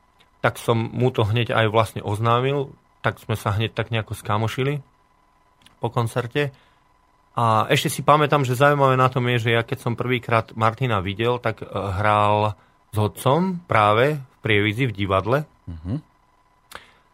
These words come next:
Speaker 1: A ja som bol, mal taký predsudok vtedy, že no, že proste hral Marian, proste, proste nejak pesničky a potom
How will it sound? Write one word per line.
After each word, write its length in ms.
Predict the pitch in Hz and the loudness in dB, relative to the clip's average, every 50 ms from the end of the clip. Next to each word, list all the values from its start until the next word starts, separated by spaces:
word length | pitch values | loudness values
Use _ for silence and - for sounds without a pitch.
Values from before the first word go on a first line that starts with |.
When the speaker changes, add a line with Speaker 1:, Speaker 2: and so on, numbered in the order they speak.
| _ _ _ _ _ _ _ | _ _ _ _ _ _ _
Speaker 1:
A 60 | - 123 110 | 0 2 4
ja 120 | 117 127 | 4 4
som 160 | 131 - 143 | 4 2 2
bol, 160 | 127 117 120 | 4 4 4
mal 180 | 117 123 117 117 | 4 6 4 4
taký 220 | 110 123 117 - | 4 2 -2 -2
predsudok 560 | 104 - 117 127 127 - - 135 110 104 90 - | 0 2 2 2 2 0 0 0 0 0 -2 -4
vtedy, 340 | - - 101 90 90 95 | -6 -8 -6 -6 -4 -4
že 220 | 92 87 90 90 90 | -4 -4 -4 -4 -2
no, 400 | 90 101 110 127 139 139 135 123 | 2 4 4 6 6 6 6 4
že 220 | 113 107 110 104 | 4 2 2 0
proste 580 | 90 - - 117 110 - - - 113 101 - - - _ _ | 0 -2 -2 -4 -4 -4 -2 -2 -2 -2 -2 -4 -10 _ _
hral 280 | 113 101 98 120 113 | -4 0 2 2 2
Marian, 540 | 101 95 98 101 113 120 120 113 113 110 104 | 4 2 2 2 2 2 2 0 0 -2 -2
proste, 480 | 95 - - 110 - - - 104 107 - - - - 110 _ _ | -4 -6 -8 -8 -8 -8 -8 -6 -6 -8 -10 -16 -20 -20 _ _
proste 260 | - 104 - - - _ _ _ _ _ _ | -8 -8 -8 -10 -12 _ _ _ _ _ _
nejak 240 | - 107 98 95 - | -2 -2 -2 -2 -2
pesničky 560 | - 110 104 - - 135 120 - - - 110 | -2 -2 -2 0 0 -2 -2 -2 -2 0 0
a 80 | 101 92 | 0 0
potom 480 | - 107 104 - 104 98 98 104 - | 0 -2 -2 -2 -2 -4 -4 -6 -10